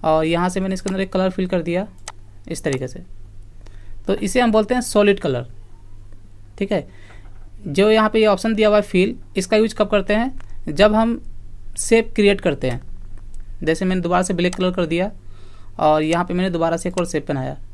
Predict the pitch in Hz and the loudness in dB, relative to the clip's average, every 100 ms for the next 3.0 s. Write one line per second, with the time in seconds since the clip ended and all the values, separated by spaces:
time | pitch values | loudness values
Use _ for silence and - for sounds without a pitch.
0 | - - - 208 165 - - - - - | -14 -12 -6 -2 -2 -4 -14 -14 -16 -16
1 | - - 147 208 220 233 220 196 185 226 | -12 -2 4 4 4 0 2 2 2 2
2 | 226 233 262 - - 202 262 254 240 226 | 0 0 -4 -10 -4 0 2 2 2 0